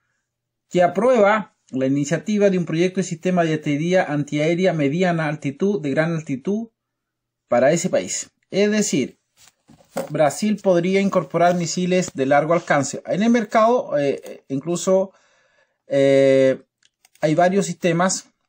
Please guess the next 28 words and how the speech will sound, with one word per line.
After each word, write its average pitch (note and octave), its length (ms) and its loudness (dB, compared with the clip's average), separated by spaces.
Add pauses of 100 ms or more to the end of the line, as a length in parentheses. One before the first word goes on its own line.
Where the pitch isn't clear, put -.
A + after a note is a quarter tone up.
(100)
Entre C#3 320 -4
ellos, A3 200 -2
por F3+ 120 -2
ejemplo, E3+ 380 -2
están D#3+ 260 -2
viendo D#3 520 -2
la, A#2 600 0
la A#2 200 -4
posibilidad B2 600 -4
o B2+ 60 -2
el B2 100 -2
proyecto, D#3 760 -4 (140)
o A#2+ 100 -8
viable, C3+ 480 0
de A#2+ 40 -4
cierta C3+ 300 -6
forma, D3+ 520 -4 (600)
según D#3 560 -4
el B2+ 680 0 (340)
jefe D#3 240 -4
de C#3+ 60 -2
Estado D3 300 2
Mayor C3+ 300 0
del D#3 120 -2
Ejército, D#3+ 520 -2
general C#3+ 540 0
Ricardo C#3 640 -2
Fernández, E3+ 1080 -2